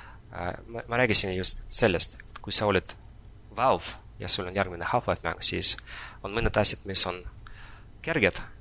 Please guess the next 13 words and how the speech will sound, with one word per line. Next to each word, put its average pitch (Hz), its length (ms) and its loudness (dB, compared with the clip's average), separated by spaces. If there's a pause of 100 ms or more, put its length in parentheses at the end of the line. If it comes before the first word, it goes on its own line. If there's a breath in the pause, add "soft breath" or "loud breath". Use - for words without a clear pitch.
nagu 92 180 -4
turundus 98 340 -2
on - 60 -12
kerge. - 260 -6 (360)
Igaüks 95 280 -2
tahab 92 180 -4
seda. - 220 -4 (400)
Aga 92 420 2 (260 loud breath)
sa 98 220 4
ei 95 100 6
saa 131 200 10
olla 101 200 8
nii, 95 320 -2